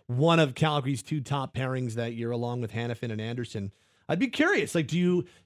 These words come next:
everything remains the same and everybody's back that was on this blue line next year? And we'll get into more of that as the conversation continues. But if, if everything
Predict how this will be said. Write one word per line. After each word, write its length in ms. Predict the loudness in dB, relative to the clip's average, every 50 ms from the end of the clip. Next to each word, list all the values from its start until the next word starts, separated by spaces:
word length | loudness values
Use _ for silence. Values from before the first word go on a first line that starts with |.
| _ _ _ _ _ _ _ _ _ _ -4
everything 580 | 0 4 4 6 8 8 6 6 6 4 2
remains 400 | 2 2 4 4 4 4 2 4
the 100 | 2 2
same 460 | 4 6 6 6 6 6 4 4 4 2
and 180 | 2 2 2 4
everybody's 580 | 2 4 4 4 4 4 2 2 2 0 -2
back 440 | 0 0 2 2 2 2 0 2 2
that 220 | 2 2 2 0 -2
was 240 | 0 0 2 2 2
on 220 | 2 2 2 2
this 160 | 0 0 -2
blue 220 | 0 2 2 4 4
line 240 | 4 4 4 2
next 260 | 2 0 0 -2 -6 -6
year? 60 | -4
And 100 | -4 -4
we'll 80 | -2
get 140 | -2 -2 0
into 120 | 0 0 2
more 200 | 2 2 2 2
of 80 | 0
that 180 | 0 -2 -2 -2
as 120 | -2 -4
the 80 | -4 -4
conversation 760 | -2 -2 -2 -2 -4 -6 -4 -4 -4 -4 -4 -4 -6 -6 -6 -10 -16 -20 -20 _
continues. 680 | -2 0 0 0 0 0 0 0 2 0 -2 -2 -4 -8
But 240 | -6 -4 -4 -4 -6 -8 -16 -20 _ _ _
if, 180 | 0 0 0 0 2
if 200 | 2 2 2 0 2
everything 840 | 2 2 4 4 0 2 2 4 4 4 4 2 2 0 0 -2